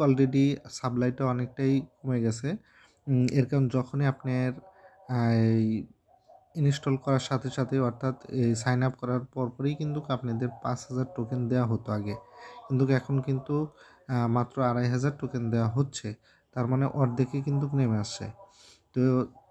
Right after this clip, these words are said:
যখনই আপনার, আহ, কোনো টোকেনের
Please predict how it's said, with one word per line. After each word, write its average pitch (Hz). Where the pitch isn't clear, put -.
যখনই 151
আপনার, 147
আহ, 117
কোনো 135
টোকেনের 139